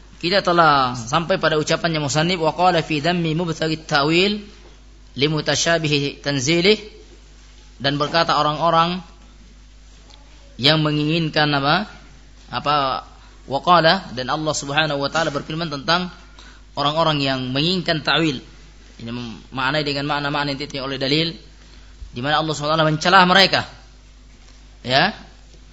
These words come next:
Allah berfirman, "Fa ammal ladzina fi qulubihim zaygun fayattabi'una ma tashabaha minhu ibtigha'al fitnah wa ibtigha'a ta'wili wa ma ya'lamu ta'wilahu illa Allah."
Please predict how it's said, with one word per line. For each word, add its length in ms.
Allah 240
berfirman, 560
"Fa 160
ammal 240
ladzina 400
fi 160
qulubihim 560
zaygun 480
fayattabi'una 640
ma 160
tashabaha 560
minhu 240
ibtigha'al 580
fitnah 460
wa 140
ibtigha'a 560
ta'wili 480
wa 80
ma 180
ya'lamu 400
ta'wilahu 540
illa 240
Allah." 240